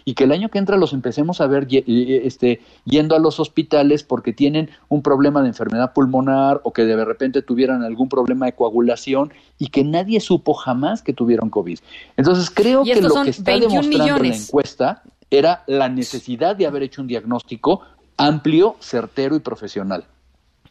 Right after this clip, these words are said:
Speaker 2: Estos son veintiún millones, eh, de acuerdo con las propias, eh, eh, cifras que dieron hoy, de los treinta y un millones, el setenta por ciento nunca tuvo síntomas. Esos son veintiún millones de mexicanos y mexicanas asintomáticos. Entonces,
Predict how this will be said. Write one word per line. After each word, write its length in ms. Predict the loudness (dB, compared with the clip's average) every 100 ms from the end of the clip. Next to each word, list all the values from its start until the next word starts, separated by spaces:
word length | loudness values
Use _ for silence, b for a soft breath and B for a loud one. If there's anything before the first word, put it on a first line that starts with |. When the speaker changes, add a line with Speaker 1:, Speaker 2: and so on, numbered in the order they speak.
| _ _ _
Speaker 2:
Estos 300 | -4 -2 -2
son 200 | -2 -4 -2
veintiún 440 | -2 0 0 0
millones, 540 | 0 0 0 0 -4 -4
eh, 160 | -4
de 100 | -2
acuerdo 360 | -2 0 0 0
con 160 | -2 -6
las 120 | -6
propias, 440 | -6 -2 -4 -4
eh, 500 | -8 -4 -4 -2 -2
eh, 60 | -2
cifras 420 | -2 -4 -2 -4
que 120 | -2
dieron 340 | -2 0 -4 -4
hoy, 420 | 0 0 0 -4
de 160 | -6 -4
los 160 | -4 -4
treinta 320 | -4 0 -2
y 80 | 0
un 100 | 0
millones, 460 | 0 0 -2 -2
el 80 | -4
setenta 400 | -4 -4 -4 -4
por 180 | -6 -6
ciento 300 | -6 -6 -6
nunca 260 | -4 -6
tuvo 240 | -6 -4 -2
síntomas. 460 | 0 0 0 0
Esos 180 | -4 -4
son 240 | -4 -4 -2
veintiún 340 | -2 0 -2
millones 480 | 0 -2 -2 -4 -6 B B B
de 320 | -4 0 0 0
mexicanos 720 | -4 -4 -6 -4 -2 -2 -4
y 120 | -4
mexicanas 580 | -4 -6 -6 -4 -4 -4
asintomáticos. 840 | -4 -4 -4 -4 -4 -4 -6 -10 -8
Entonces, 480 | -4 -2 0 -2